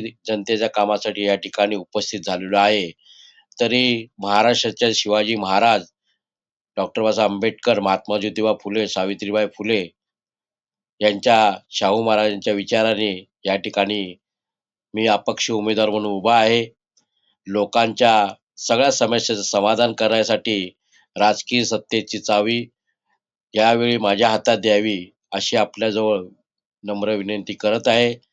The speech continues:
आणि दिंडोरीमधलं जे स्लम झोपडपट्टी आहे,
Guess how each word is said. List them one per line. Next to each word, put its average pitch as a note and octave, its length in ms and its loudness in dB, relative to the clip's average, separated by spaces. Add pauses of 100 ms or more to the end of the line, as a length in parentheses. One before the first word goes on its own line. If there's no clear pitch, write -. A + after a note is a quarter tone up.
(360)
आणि C3 180 -2
दिंडोरीमधलं C3 680 0
जे A#2+ 340 0 (1400)
स्लम C3 360 2
झोपडपट्टी A#2+ 640 0
आहे, G#2 200 2